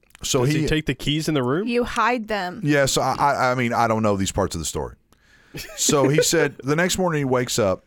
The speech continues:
Speaker 1: and he looks out. He's going up to his son's room, and he looks out and he notices that one of the cars has been, it looks like it's moved.
Speaker 3: Yep.
Speaker 1: And he says he's just kinda like, "Wow, that's weird. I don't remember it being parked that way."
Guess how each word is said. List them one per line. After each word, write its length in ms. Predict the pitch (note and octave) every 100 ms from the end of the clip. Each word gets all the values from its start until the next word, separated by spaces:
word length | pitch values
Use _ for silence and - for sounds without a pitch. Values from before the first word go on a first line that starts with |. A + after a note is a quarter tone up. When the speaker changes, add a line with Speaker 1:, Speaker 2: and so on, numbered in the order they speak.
| -
Speaker 1:
and 120 | A#2
he 100 | A#2
looks 260 | A#2+ B2 B2+
out. 280 | A2+ A2+ -
He's 160 | A2 F#2+
going 220 | A#2+ A#2
up 80 | A2
to 80 | G#2+
his 100 | G2
son's 240 | A2 G#2 F#2
room, 320 | E2+ D#2 D#2+ - _ _ _ _
and 120 | C3
he 60 | C#3+
looks 260 | D3+ C#3+ C#3+
out 120 | A#2+
and 80 | A#2+
he 60 |
notices 500 | B2+ D#3 F#3 - G#2+
that 100 | F2+ G2+
one 200 | A#2 A#2+
of 60 |
the 60 | G2
cars 640 | - E3+ F3+ G2+ F#2 - -
has 180 | G#2+ F#2
been, 460 | G#2+ G#2+ G2+ F#2+ - _ -
it 140 | B2
looks 340 | C3 D3+ D3+ -
like 200 | A#2+ A2
it's 140 | -
moved. 460 | G2 F2 C2+ - - -
Speaker 3:
Yep. 300 | A#3 A3+ G#3 - _ _ -
Speaker 1:
And 100 | C3+
he 60 |
says 280 | C3 E3 D3+
he's 140 | C#3+ C3
just 160 | C#3
kinda 180 | F#3 C#3+
like, 260 | A#2 F#2+ -
"Wow, 80 |
that's 180 | F#3+ -
weird. 460 | E2+ F2 F2 G#2 B2 _ _ _ -
I 80 | D#3
don't 120 | F#3
remember 280 | C#3 C3+ B2+
it 60 |
being 180 | B2 A2
parked 320 | - A#2+ -
that 160 | F2 B1+
way." 240 | C#2 -